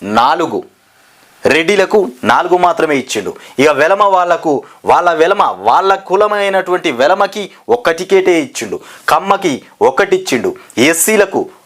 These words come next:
రెండు టికెట్, మూడు టికెట్లు, ఎస్సీ, మాదిగ, మాలల కలిపి మూడు టికెట్లు పంపిణీ చేసినాడు. ఇక చూసుకుంటే ఎస్టీలకు ఆదివాసీ,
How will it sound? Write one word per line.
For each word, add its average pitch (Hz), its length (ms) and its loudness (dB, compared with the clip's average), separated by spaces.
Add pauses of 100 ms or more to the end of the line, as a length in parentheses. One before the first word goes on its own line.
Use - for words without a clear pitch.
(120)
రెండు 160 400 2
టికెట్, 185 360 0
మూడు 170 300 2
టికెట్లు, 160 440 -2 (360)
ఎస్సీ, 147 440 0
మాదిగ, 190 540 2 (340)
మాలల 165 420 2
కలిపి 233 440 0 (540)
మూడు 165 300 4 (100)
టికెట్లు 190 360 2
పంపిణీ 151 380 0
చేసినాడు. 120 500 -2 (360)
ఇక 156 200 2
చూసుకుంటే 190 360 2 (160)
ఎస్టీలకు 190 520 0 (300)
ఆదివాసీ, 180 720 0